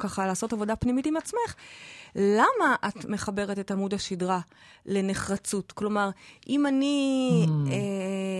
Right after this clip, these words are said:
Speaker 1: אה, אשאר בדעה שלי, אגב, זה שאני רואה דעות של אחרים, זה לא אומר שאני חייבת לשנות את הדעה. אני עדיין
Speaker 2: מחזיקה
Speaker 1: בוחרת
Speaker 2: בדעה שלך.
Speaker 1: ומחזיקה ב-, באמת שלי. בו זמנית אני יכולה לקבל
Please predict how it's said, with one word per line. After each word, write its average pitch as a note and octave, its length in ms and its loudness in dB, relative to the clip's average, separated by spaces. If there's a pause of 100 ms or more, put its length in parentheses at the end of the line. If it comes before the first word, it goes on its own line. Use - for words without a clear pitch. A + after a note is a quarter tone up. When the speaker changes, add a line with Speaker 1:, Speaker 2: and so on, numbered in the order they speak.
(120)
Speaker 1:
אה, F#3 460 -4
אשאר - 220 0 (340)
בדעה F4 260 2
שלי, F#4+ 240 0 (140)
אגב, G3+ 160 0
זה A#3 160 2
שאני F4 440 0 (320)
רואה G#3+ 360 2 (100)
דעות D4+ 240 2
של F4 120 0
אחרים, D4+ 300 -2
זה C#4 80 0
לא C#4 80 2
אומר A4 220 0
שאני B3+ 260 2
חייבת A3 300 -2
לשנות G3+ 340 -2
את G3 100 -6
הדעה. G3 340 2
אני B3 160 0
עדיין D4+ 640 4 (160)
Speaker 2:
מחזיקה F3 380 2
Speaker 1:
בוחרת F#3+ 200 6
Speaker 2:
בדעה F3+ 180 6
שלך. - 120 2
Speaker 1:
ומחזיקה E3 520 4
ב-, B3+ 200 2
באמת B3 500 4
שלי. G3 400 2 (420)
בו A#3 200 4
זמנית F#4 360 -2
אני C#4 80 2
יכולה A#3 380 4
לקבל D4+ 380 2